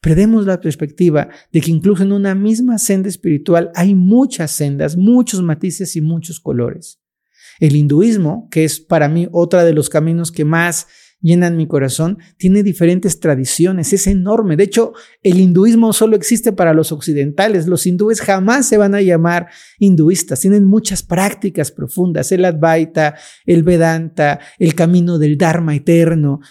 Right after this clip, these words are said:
Tienen visiones y una espiritualidad tan bonita que está toda sincretizada. Es súper lindo cuando uno viaja a un país hinduista como la India, pero no es el único, porque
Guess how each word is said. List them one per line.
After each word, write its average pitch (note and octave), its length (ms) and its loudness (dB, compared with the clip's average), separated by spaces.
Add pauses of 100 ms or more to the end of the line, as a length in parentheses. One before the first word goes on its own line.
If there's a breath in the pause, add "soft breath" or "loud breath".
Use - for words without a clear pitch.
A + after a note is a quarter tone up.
Tienen F3+ 300 4
visiones G3 600 0
y G3+ 80 2
una A3+ 180 4
espiritualidad E3+ 960 0
tan D4 180 0
bonita G3+ 380 4
que - 80 -8
está - 180 -4
toda B3 300 0
sincretizada. F#3+ 880 0
Es F#3 80 -6
súper G#3+ 340 0
lindo A3+ 400 2 (340 loud breath)
cuando F3+ 320 2
uno G#3 320 2
viaja F#3+ 500 0
a F#3 40 2
un F#3 140 -4
país F3+ 200 0
hinduista F3+ 520 2
como D#3 200 2
la D#3 120 2
India, F#3 240 4
pero C#3+ 160 0
no E3+ 80 4
es F3 100 2
el F3 100 4
único, E3+ 320 2
porque D#3+ 420 -4